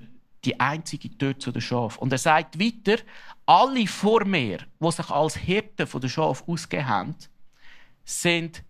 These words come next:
Diebe und Räuber." Da gibt's offensichtlich falsche Hirten, die sich ausgeben als Hirten, als Versorger von dir,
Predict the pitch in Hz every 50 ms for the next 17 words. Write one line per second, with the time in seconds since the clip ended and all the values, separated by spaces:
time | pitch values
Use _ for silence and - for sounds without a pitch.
0 | _ - - 170 175 233 247 247 240 233 240 233 - - - _ - - - -
1 | - 151 156 156 143 143 143 147 160 170 170 - - - - - - _ - -
2 | - - - _ - - - - - - - - - - - - - - - -
3 | - - - - - - _ - - - - - - - - - - - - -
4 | - - - 160 - - 220 233 - - - - 208 233 - - 226 196 - 233
5 | 240 233 180 - - 208 180 - - - - - 175 165 202 226 214 - 214 185
6 | - 196 190 208 - - - - 156 175 220 214 - - - - - - - -
7 | - - - - - - - - - - - - - - - - - - 143 170
8 | 180 - 180 - - 233 254 - - - - 202 190 196 196 - - 165 165 165
9 | - - 165 175 185 214 - - 190 - 151 156 156 - - - - 147 - -
10 | - - 170 196 233 220 - 220 208 - - 196 196 180 131 104 92 87